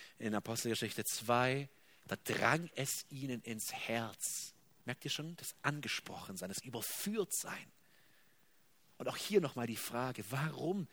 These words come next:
fünf Wochen später überführt? Und warum vor fünf Wochen nicht? Sind sie schlauer geworden, fleißiger geworden, weiser geworden? Nein,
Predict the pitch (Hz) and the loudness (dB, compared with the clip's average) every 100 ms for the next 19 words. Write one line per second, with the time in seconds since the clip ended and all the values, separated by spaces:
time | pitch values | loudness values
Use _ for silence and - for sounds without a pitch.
0 | - - 214 208 - - - 151 - 147 | -10 2 2 2 -4 -8 0 0 0 -4
1 | - - 156 143 147 139 - 104 - - | -2 0 -2 -4 -8 -8 -8 -8 -10 -12
2 | - - - - - _ - - 147 175 | -16 -20 -20 -20 -20 _ -12 2 12 12
3 | 185 175 - 233 226 - 151 165 160 226 | 12 8 8 6 6 2 4 6 6 6
4 | 381 - - - - - - - - - | 2 2 -6 -8 -12 -20 -20 -20 -20 -20
5 | - - - _ _ _ - - _ _ | -20 -20 -20 _ _ _ -20 -20 _ _
6 | _ _ _ - 147 - 156 180 214 214 | _ _ _ -2 4 6 10 12 12 10
7 | 180 202 208 214 214 - - - - - | 6 6 4 2 -8 -12 -20 -20 -18 -2
8 | - 170 208 - 220 202 196 185 196 202 | 10 12 12 12 6 6 6 6 4 4
9 | 208 208 - _ - 120 160 214 226 226 | -2 -10 -18 _ -10 8 12 12 12 8
10 | 208 175 208 208 208 214 - - - - | 8 6 6 4 0 -6 -12 -20 -20 -20
11 | _ _ - - - - - - - - | _ _ -20 -20 -20 -20 -20 -20 -20 -20
12 | - - - - 117 123 151 | -20 -20 -20 -6 0 2 0